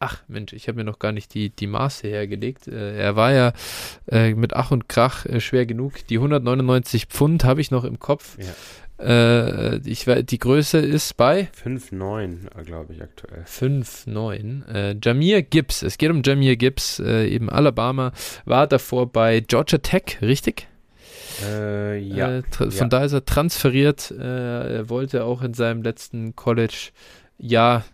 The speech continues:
Speaker 1: noch mal ein bisschen Spaß haben.
Speaker 2: <laughs>
Speaker 1: Äh, hinter einer schönen, hinter einer schönen Offensive Line, die auch ein bisschen, äh, was freiblocken kann.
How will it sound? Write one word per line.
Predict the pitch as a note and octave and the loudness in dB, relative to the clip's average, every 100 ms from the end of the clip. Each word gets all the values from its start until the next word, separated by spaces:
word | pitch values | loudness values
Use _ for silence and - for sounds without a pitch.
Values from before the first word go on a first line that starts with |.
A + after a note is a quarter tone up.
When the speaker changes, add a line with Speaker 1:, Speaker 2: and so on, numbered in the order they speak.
| - | 0
Speaker 1:
noch | A#2 | 4
mal | A#2 | 4
ein | |
bisschen | A2+ A2 | 2 0
Spaß | - - A2 B2 - | -2 0 2 2 2
haben. | G2 G2 C3 - | 2 2 0 -4
Speaker 2:
<laughs> | - | -4
Speaker 1:
Äh, | A2 G2+ G2+ G2+ F2 | 0 2 2 2 0
hinter | A2 G#2+ A2 | -2 2 2
einer | G#2 | 2
schönen, | - - E3 D#3 D3 B2+ - - - | 2 4 4 4 2 0 -2 -12 -10
hinter | - C#3 C#3 | 0 2 4
einer | B2+ B2+ | 4 2
schönen | A2+ C3+ C3+ C3+ B2 | 2 2 4 2 2
Offensive | A#2+ B2 A#2+ - A2 - | 2 2 0 2 0 2
Line, | G2+ A2+ A2+ | 2 4 0
die | A2 G#2+ G2+ | 0 2 4
auch | F#2 A2 A2 | 4 4 2
ein | |
bisschen, | A2 G#2+ G#2+ G#2 G2+ | -4 0 0 0 -2
äh, | - F#2+ G#2 G#2 | -2 -2 -2 0
was | G2+ - - | -2 -2 -8
freiblocken | G#2 - G#2+ C#3 G2 - G2 | -6 0 0 2 0 -2 -4
kann. | G2 A2 | 0 0